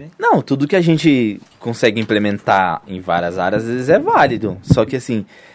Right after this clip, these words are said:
Speaker 2: no meu caso, como é mais fundo branco, às vezes a gente sai, faz algumas fotos externas e tal, mas a pegada é totalmente diferente. A pegada é totalmente diferente.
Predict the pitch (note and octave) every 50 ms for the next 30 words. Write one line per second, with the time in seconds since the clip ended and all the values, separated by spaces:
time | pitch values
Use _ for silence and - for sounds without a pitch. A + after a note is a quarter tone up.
0 | _ _ - A#2+ B2 A#2+ A#2+ A#2+ A#2+ B2+ D3+ G3 A3 A3 - - C#3 D3 D#3+ E3
1 | C#3+ A#2+ A2 - - - C#3 C#3 D#3 E3 E3 E3 C#3 C3 A#2+ A2 G#2 - - -
2 | - - C#3 E3 - _ _ _ _ - - G#2 G2+ A#2 A#2+ A#2+ A#2 A#2+ B2 B2
3 | B2 B2 A#2+ A#2 - - B2+ A#2+ A#2+ A#2+ _ _ _ - _ _ - - - D3
4 | E3 C#3 C#3 C#3+ C#3 C3+ B2 A#2+ A#2+ B2+ - - - B2+ A#2+ A#2+ A2 G#2+ G#2+ G2+
5 | G#2+ G#2+ G2 G#2+ G2+ G2 - G2+ F#2 F2+ - - F#2+ - - G#2 G2 G2+ G2+ F#2+
6 | F#2+ F2+ F2 G2 - - G2 F#2 G2 G2 _ - - - _ - A#2 A2+ - A#2
7 | - - C3 B2 A2 A2+ A#2 B2+ C#3+ D3 C3 A#2+ - A2+ - A#2+ G#2+ G2 G2 -
8 | - - G2 - - G2+ F2+ E2+ E2 D#2 D#2 _ - - - _ _ _ _ _
9 | _ _ _ _ _ _ _ _ - - - G2 F2 G#2 G#2+ A2 G#2 - _ -
10 | D3+ F3 - G3 D#3+ B2 A#2+ - - G2 - - G2+ F2 E2 D#2+ - - -